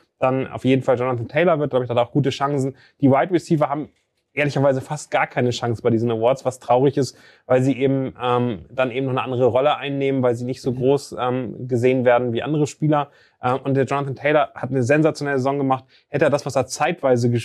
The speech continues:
ge-, gezeigt hat, mit unglaublichen Runs jede Woche gezeigt, dann hätten wir eine andere Diskussion. Aktuell,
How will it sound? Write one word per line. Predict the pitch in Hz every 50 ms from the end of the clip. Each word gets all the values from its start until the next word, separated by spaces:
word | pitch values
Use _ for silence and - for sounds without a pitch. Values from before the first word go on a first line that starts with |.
| -
ge-, | - 135 123 92
gezeigt | 117 123 - - 131 127 117 - -
hat, | 127 113 -
mit | 123 120 117 -
unglaublichen | 170 170 156 156 151 143 131 139 - 147 135
Runs | 135 131 131 123 -
jede | 135 143 143 135 131
Woche | 151 151 175 147
gezeigt, | 147 - - 147 139 135 - _ - - _ _
dann | - 139
hätten | 131 147 139
wir | 147 139
eine | 135 127
andere | 117 131 131 127
Diskussion. | 123 123 - - 127 110 - 131 120 117
Aktuell, | 95 117 - - - 113 92 120 131 139 135